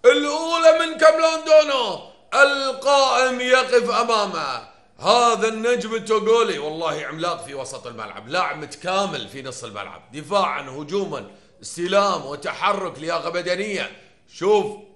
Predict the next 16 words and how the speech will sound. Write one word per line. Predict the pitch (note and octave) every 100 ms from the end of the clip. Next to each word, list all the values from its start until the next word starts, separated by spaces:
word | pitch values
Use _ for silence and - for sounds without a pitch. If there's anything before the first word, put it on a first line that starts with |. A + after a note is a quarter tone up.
| -
التوقيت، | E3+ - F3+ - G3+ A3+ G3+ D3+
وجوده، | F3 E3+ G3 A#3+ A3 F3+ B2+ - - _
تحضيره، | F3 D3 E3 A3 A#3+ A#3 G3+ D#3+ D#3+
استلا-، | - G#3 G#3 - - - _
تحضيره | F3+ D3+ F#3+ C4+ C4 B3
واستعداده، | B3 B3 B3+ A3+ A#3 C4+ C4+ F#3 - - - _
ما | C3+ F#3+
فيها | A#3+ B3
تسلل، | C4 B3 C#4 C#4+ C4 - - - _ _ _ _ _ _ -
لحظة | B2 F#3 - A3+ A#3 - -
الكرة | F#3 F#3 A#3 C4 C#4
ما | C#4
كان | D4 D4 D4
فيها | D4
تسلل | C#4 C4+ D4 D4 C4+
نهائيًا | D4 D4 D4 D4 A3+